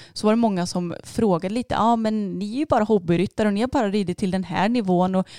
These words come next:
har ni inga mål och bla bla bla liksom. Men då kände vi att nej, det har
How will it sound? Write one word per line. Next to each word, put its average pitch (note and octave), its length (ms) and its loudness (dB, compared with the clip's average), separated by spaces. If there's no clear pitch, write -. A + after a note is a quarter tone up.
har A3 140 2
ni A3+ 100 4
inga G3+ 260 0
mål G#3 480 0
och F#3+ 320 2
bla G3 180 -2
bla F3+ 160 0
bla F3 180 -4
liksom. - 360 -8
Men G#3 160 4
då G3+ 160 4
kände G3+ 300 -4
vi F3 60 0
att E3 160 -6
nej, F#3 560 -4
det B3+ 120 -2
har G3 220 -4